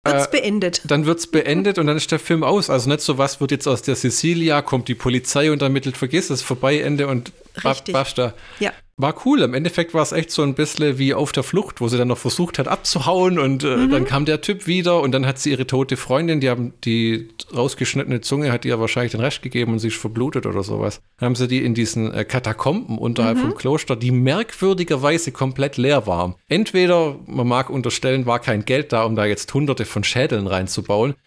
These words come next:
Speaker 2: oder da gibt's theoretisch auch nochmal einen Handlungspunkt, so nach dem Motto, warum hat, hätten, hätte man die toten Nonnen in den Katakomben? Das macht man auch nicht mehr, oder? Das wär vor Hunderten, Hunderten von Jahren vielleicht,
Speaker 1: Das macht
Speaker 2: aber
Speaker 1: man heute auch nicht mehr, dass man die,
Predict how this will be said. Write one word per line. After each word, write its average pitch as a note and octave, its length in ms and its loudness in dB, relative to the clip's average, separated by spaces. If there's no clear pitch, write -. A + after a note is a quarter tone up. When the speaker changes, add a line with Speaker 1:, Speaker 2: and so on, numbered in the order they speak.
Speaker 2:
oder D3 240 2
da C#3+ 120 2
gibt's C#3 300 -6
theoretisch C3+ 500 -2
auch C3+ 120 0
nochmal C3+ 280 2
einen A#2+ 100 0
Handlungspunkt, A2+ 720 -4
so - 100 -4
nach G#2+ 140 0
dem G#2+ 160 -2
Motto, G#2+ 360 0
warum A#2+ 340 0
hat, C3+ 120 -2
hätten, C#3+ 260 -2
hätte C3 240 -2
man G#3+ 140 4
die F3+ 140 -2
toten D#3+ 440 0
Nonnen C#3 280 2
in D3+ 140 0
den A#2 120 0
Katakomben? G2+ 800 -2
Das - 140 -12
macht - 220 -6
man F2+ 100 0
auch E2+ 120 0
nicht E2+ 100 -2
mehr, E2 180 -4
oder? C#3 140 -2
Das A2+ 200 -4
wär G#2 120 0
vor F#2+ 240 -4
Hunderten, B2+ 400 0
Hunderten C3 260 -2
von G#2+ 160 -2
Jahren C3 280 0
vielleicht, G3 300 0
Speaker 1:
Das - 80 -4
macht G3 200 0
Speaker 2:
aber G3 140 -6
Speaker 1:
man F#3 120 0
heute F#3 360 0
auch F3+ 180 0
nicht F#3 160 0
mehr, F3+ 140 0
dass F3+ 260 -2
man F3 120 0
die, D#3+ 280 -2